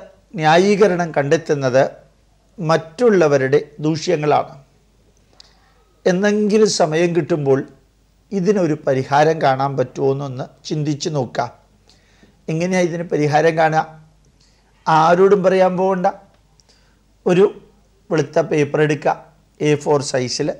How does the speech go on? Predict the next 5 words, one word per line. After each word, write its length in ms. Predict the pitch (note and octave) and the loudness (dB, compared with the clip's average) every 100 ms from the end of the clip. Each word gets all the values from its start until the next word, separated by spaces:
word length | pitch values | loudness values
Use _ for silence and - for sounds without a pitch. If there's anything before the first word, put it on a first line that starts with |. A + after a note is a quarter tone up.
| - | -8
നല്ലൊരു 440 | C#3 C#3 D3 D3+ D3 | -6 -4 0 0 0
പേപ്പർ, 340 | C3+ A#2+ A#2+ A#2+ _ _ _ _ _ _ _ _ - | -4 -4 -6 -10 _ _ _ _ _ _ _ _ -4
നടുക്ക് 520 | E3 F3 F3 - G#3+ - - - | -2 -2 -4 0 2 2 -4 -4
ഒരു 140 | D#3+ | 0
വരയിടുക. 440 | D#3 C3+ C#3 G#2+ | 4 4 4 2